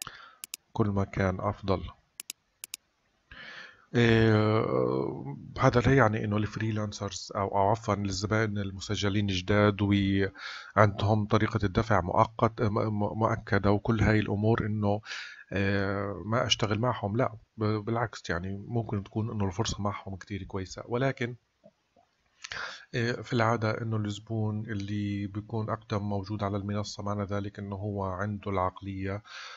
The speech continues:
آه، تبعت العمل الحر. وأنا، أنا بحكي كزبون يعني، وإنه بز-، يعني، آه، أي مشروع بخطر في باله بروح بطرحه على المنصة وبدفع لإله وكل الأمور تمام، فبالتالي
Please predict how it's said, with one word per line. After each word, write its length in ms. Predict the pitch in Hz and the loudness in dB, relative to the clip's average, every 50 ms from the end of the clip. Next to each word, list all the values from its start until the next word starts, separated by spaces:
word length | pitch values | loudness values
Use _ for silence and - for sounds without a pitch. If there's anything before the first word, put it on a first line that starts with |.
| - - _ _ | -18 -20 _ _
آه، 1000 | 104 95 98 101 98 95 95 95 98 98 95 95 95 98 - 92 - - - - - _ | 2 4 4 4 4 2 0 0 -2 -2 -2 -2 -2 -4 -4 -6 -8 -8 -8 -10 -10 _
تبعت 380 | - 98 101 92 90 90 - 104 | -2 0 2 2 0 -2 -2 -2
العمل 460 | 95 95 90 90 98 113 123 117 113 | 0 0 2 2 2 2 4 4 4
الحر. 540 | 117 107 - - - - 110 110 107 - - - - - - - - _ _ | 4 2 2 4 6 8 8 8 6 0 -8 -14 -16 -18 -18 -20 -20 _ _
وأنا، 880 | 143 120 101 107 101 101 101 98 101 98 98 - - 107 104 101 110 - | -4 -2 0 0 0 0 0 -2 -4 -4 -4 -4 -2 -2 -2 -2 0 0
أنا 100 | 107 104 | 0 0
بحكي 280 | 98 - - - - 95 | 4 4 2 2 2 2
كزبون 540 | - 107 95 85 90 113 131 113 95 87 | 2 2 2 2 0 -2 -2 -2 -2 -4
يعني، 300 | 87 85 78 82 85 82 80 87 | -6 -8 -8 -10 -12 -14 -14 -14
وإنه 480 | 92 98 98 104 101 104 104 104 101 | -12 -6 -4 -4 -4 -2 0 -2 -2
بز-، 280 | 95 95 95 90 92 98 | -2 -4 -10 -12 -6 -4
يعني، 440 | 98 92 98 98 101 98 98 101 101 | -4 -4 -2 -4 -4 -4 -4 -4 -6
آه، 520 | 104 104 104 - - 80 - - - 110 | -6 -6 -6 -6 -6 -6 -8 -4 0 2
أي 220 | 123 117 113 113 | 2 2 2 2
مشروع 400 | 107 110 107 - - 120 110 104 | 2 0 -2 -2 -2 0 0 2
بخطر 320 | 101 101 110 - - - 101 | 2 0 -2 -6 -4 -6 -6
في 160 | - - 107 | -6 -6 -6
باله 240 | 95 104 101 101 101 | -2 -2 -2 -2 -2
بروح 320 | 98 107 107 107 95 - | -2 0 0 -2 -2 -2
بطرحه 400 | 107 - - 104 98 - - 101 | -8 -8 -6 -6 -6 -2 0 0
على 140 | 95 101 101 | 0 0 -2
المنصة 500 | 95 101 104 98 110 113 110 - - 104 | -4 -4 -4 -4 -4 -6 -6 -6 -2 -2
وبدفع 640 | 104 107 107 113 110 - - - - 101 95 92 90 - 95 98 | -2 0 0 -2 -4 -4 -6 0 2 2 2 2 -2 -6 -4 -4
لإله 320 | 98 - - 113 107 107 | -4 -2 -2 -2 -2 0
وكل 680 | 104 104 101 104 107 107 101 101 101 - - 117 107 104 | 0 0 -2 -4 -6 -10 -12 -12 -12 -8 -6 -4 -2 -2
الأمور 300 | 101 - 101 104 104 101 | -2 -2 -4 -4 -4 -4
تمام، 380 | - - 101 104 104 101 92 | -4 -6 -4 -2 -2 -4 -4
فبالتالي 640 | 90 - - 98 98 - _ 113 107 101 104 104 104 | -8 -14 -16 -16 -16 -12 _ -4 -4 -2 -2 -4 -6